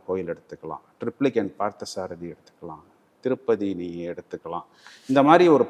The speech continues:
பிரதானமான பத்து கோயில்களை எடுத்துட்டு, நான் சொன்னபடி தொடர்ச்சியா நீங்க ஒவ்வொரு கோயிலுக்கும்,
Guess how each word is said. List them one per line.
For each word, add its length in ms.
பிரதானமான 840
பத்து 320
கோயில்களை 520
எடுத்துட்டு, 640
நான் 160
சொன்னபடி 640
தொடர்ச்சியா 640
நீங்க 240
ஒவ்வொரு 540
கோயிலுக்கும், 500